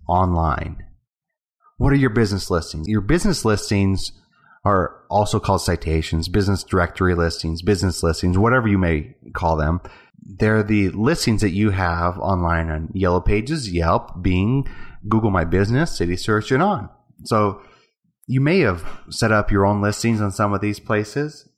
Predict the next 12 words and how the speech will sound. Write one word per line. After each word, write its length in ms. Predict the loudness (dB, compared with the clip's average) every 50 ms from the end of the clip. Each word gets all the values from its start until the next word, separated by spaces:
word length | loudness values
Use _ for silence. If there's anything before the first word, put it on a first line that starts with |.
| _ _ _ -2
but 580 | 0 0 2 2 0 -2 -4 -10 -18 -20 -20 _ _ _ _ _ -10
if 100 | -6 -2
you've 120 | -2 0
been 140 | 0 2 0
in 100 | 2 2
business 320 | 2 2 2 2 0 0 0
for 160 | 0 2 2
a 80 | 2
while, 520 | 2 2 2 2 2 0 0 -2 -6 -10 -8 -4
then 400 | -2 -2 -2 -2 -2 -4 -8 -12 -14 -8
chances 420 | -2 -2 -2 0 0 0 2 2
are 380 | 4 4 4 4 2 0 -2